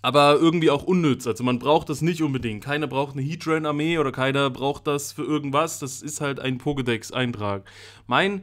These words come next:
Liebling also Anego, eurer wahrscheinlich auch. Mega-Raids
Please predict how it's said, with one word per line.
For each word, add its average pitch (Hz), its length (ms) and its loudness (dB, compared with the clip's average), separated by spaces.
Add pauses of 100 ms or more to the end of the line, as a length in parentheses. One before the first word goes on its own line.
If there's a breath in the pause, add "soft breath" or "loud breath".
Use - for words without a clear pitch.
Liebling 156 320 0
also 135 260 -2
Anego, 156 580 0
eurer 135 460 0
wahrscheinlich 117 540 -4
auch. 147 400 2 (1000 soft breath)
Mega-Raids 214 960 4